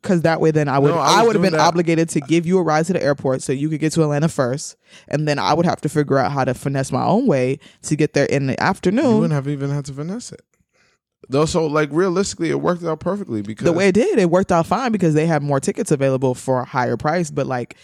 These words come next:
Speaker 2: No, no,
Speaker 1: we don't
Speaker 2: it
Speaker 1: need to
Speaker 2: worked,
Speaker 1: be talking. We don't, it's, it's okay.
Speaker 2: it
Speaker 1: We can
Speaker 2: worked
Speaker 1: let
Speaker 2: out
Speaker 1: it go.
Speaker 2: perfectly because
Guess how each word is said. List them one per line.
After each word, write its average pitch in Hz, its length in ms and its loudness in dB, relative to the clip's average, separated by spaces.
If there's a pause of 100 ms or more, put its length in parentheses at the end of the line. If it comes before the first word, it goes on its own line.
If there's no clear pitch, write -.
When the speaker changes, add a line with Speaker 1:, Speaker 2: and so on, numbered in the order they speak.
(220)
Speaker 2:
No, 101 200 -4
no, 107 80 -2
Speaker 1:
we 185 100 4
don't 180 100 -2
Speaker 2:
it - 40 0
Speaker 1:
need 113 40 0
to 117 40 2
Speaker 2:
worked, 113 120 2
Speaker 1:
be - 60 -2
talking. 156 340 -2
We 349 80 -2
don't, 349 180 0
it's, 233 220 0
it's 208 140 2
okay. 190 180 2
Speaker 2:
it 139 60 4
Speaker 1:
We 156 80 4
can 156 100 0
Speaker 2:
worked - 20 -2
Speaker 1:
let 143 100 2
Speaker 2:
out - 20 4
Speaker 1:
it 127 80 0
go. - 60 2
Speaker 2:
perfectly 135 380 0
because 120 460 -2